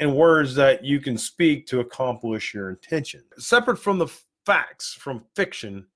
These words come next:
right? Separating the facts from fiction. Facts are what has really occurred, right? We can all agree on that. It's what's really occurred. And opinions are the why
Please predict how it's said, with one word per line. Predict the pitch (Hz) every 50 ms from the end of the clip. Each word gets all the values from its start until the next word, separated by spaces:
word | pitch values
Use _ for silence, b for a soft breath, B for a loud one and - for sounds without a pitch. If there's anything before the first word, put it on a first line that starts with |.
| _ _
right? | - 135 143 139
Separating | - - 180 185 196 202 202 196 208 208
the | 190 175
facts | - - 175 165 165 156 -
from | - 156 139
fiction. | - - 151 135 - - 117 104 101 - _ _ _ _ _ _ _ _ _ _
Facts | - 190 196 208 202 - -
are | 185 175 165 160 151 139 - - -
what | 156 165 - - - - _ _ _ _
has | - 151 139 135 127 113 104
really | 104 107 117 127 147 156 151 143 143 - -
occurred, | 113 104 - - 127 98 76 -
right? | 101 123 139 143 - - _ -
We | 156 160
can | - 160
all | 147 131 123 110
agree | 101 87 90 87 76
on | 67 67
that. | 69 71 _
It's | - 120 120 -
what's | - 123 123 123 - -
really | 117 131 131 127 123
occurred. | 113 120 - - - 95 78 71 _ _ _ b b b -
And | 156 160
opinions | 131 - - - 214 202 180 151 143 135 123 - - _ b b b b b b
are | 139 147 151 147
the | 131 131 135 127 117 - - _ _ _ _ _ _ _ _ _
why | 110 127 165 185 - - -